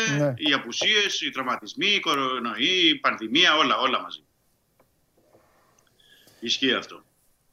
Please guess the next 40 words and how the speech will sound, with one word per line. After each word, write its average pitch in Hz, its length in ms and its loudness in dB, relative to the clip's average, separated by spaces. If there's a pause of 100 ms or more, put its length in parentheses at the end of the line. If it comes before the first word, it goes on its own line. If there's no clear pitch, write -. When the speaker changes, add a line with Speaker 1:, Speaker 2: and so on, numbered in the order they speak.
(420)
Speaker 1:
Τι 202 140 4
πάμε, 190 360 10
τι 214 120 2
λέμε, 196 440 6 (520)
πώς 196 220 0
είναι 175 180 6
η 151 60 6
ομάδα 147 320 4
Speaker 2:
Να, 156 440 8
Speaker 1:
τώρα; 165 460 6
Speaker 2:
να 143 260 2
πούμε, 185 300 0
Speaker 1:
Πώς 190 160 6
έκασε 208 280 10
Speaker 2:
ναι, 180 80 8
Speaker 1:
η - 40 6
Speaker 2:
ναι, 117 40 2
Speaker 1:
σκόνη 180 240 8
Speaker 2:
να 170 60 4
Speaker 1:
μετά 165 200 6
από 160 120 4
αυτό 160 180 0
το, 156 200 6
μετά 156 180 2
από 156 80 4
αυτή 151 240 -2
τη, 151 360 0
την 147 160 -4
εμφάνιση, 147 500 0
τη, 143 220 -4 (1600)
τη 151 120 -2
μα-, 156 240 4 (140)
τη, 156 100 -2 (280)
τη 170 100 -2
μακριά 185 400 8
από 190 160 8
Ολυμπιακό, 170 480 8
αυτό 156 160 2
θα 151 120 0
πω. 131 200 -2